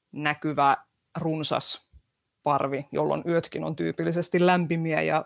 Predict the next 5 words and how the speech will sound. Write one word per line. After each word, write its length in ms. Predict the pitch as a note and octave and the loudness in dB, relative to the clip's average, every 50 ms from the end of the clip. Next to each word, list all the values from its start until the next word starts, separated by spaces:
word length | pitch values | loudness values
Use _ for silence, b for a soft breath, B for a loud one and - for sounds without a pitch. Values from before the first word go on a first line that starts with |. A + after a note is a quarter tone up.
| _ - | _ -8
siellä 400 | - - D#3 D3+ D3 D3+ D3+ - - D#3 | -6 -4 -2 0 0 0 -2 -2 -4 -2
viihtyy 640 | E3+ E3+ E3 D#3 - _ - D#3+ D3+ D3+ D3 - _ _ _ _ _ _ - - | -2 -2 -2 -2 -6 _ -8 -6 -4 -4 -6 -8 _ _ _ _ _ _ -20 -12
mukavammin 720 | - E3+ E3+ D#3+ - D#3+ D3+ D3+ D3 C#3+ D3 D3 D3 D3 - | -8 -6 -6 0 2 2 2 2 0 -2 -4 -6 -6 -6 -4
ulkona. 420 | - F3 F3 E3 E3+ D#3+ D#3+ D#3+ - - - | -2 0 0 0 0 0 -2 -4 -4 -6 -8
Minkälainen 800 | F#3+ F#3+ A3+ C4 C#4+ D4 B3 A3 F#3+ F3+ F3+ F3+ F3 F3 E3+ | -4 0 0 2 4 4 4 6 4 4 4 2 2 0 -2